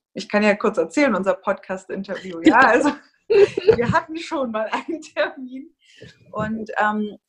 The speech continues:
Speaker 1: dann, äh, habe ich, äh, gemerkt, okay, heute ist bei uns einfach einer dieser Tage, wo man vielleicht so einen Termin einfach, m, auf einen anderen Zeitpunkt verschiebt. Und, ähm, da zu lernen, dass das kein Versagen ist, sondern dass es eben einfach,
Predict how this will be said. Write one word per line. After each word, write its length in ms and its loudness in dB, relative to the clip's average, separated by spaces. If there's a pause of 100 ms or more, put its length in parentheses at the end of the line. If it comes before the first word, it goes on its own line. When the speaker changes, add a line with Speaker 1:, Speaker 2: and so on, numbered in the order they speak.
Speaker 1:
dann, 440 -2 (100)
äh, 140 2
habe 180 -2
ich, 200 -8
äh, 320 2
gemerkt, 460 2
okay, 420 -4 (260)
heute 260 0
ist 160 -8
bei 80 0
uns 180 0
einfach 380 -8
einer 180 0
dieser 320 -2
Tage, 460 4
wo 400 0
man 200 -6
vielleicht 320 -8 (640)
so 160 -2
einen 160 2
Termin 360 0
einfach, 520 -4 (480)
m, 340 -2 (200)
auf 160 0
einen 140 -2
anderen 340 0
Zeitpunkt 500 -10
verschiebt. 480 -12 (640)
Und, 540 0
ähm, 480 -2
da 240 4
zu 160 -8
lernen, 420 0
dass 200 -8
das 180 -20
kein 240 -8
Versagen 640 -2
ist, 360 -4
sondern 260 0
dass 180 -4
es 160 -20
eben 300 -4
einfach, 720 -4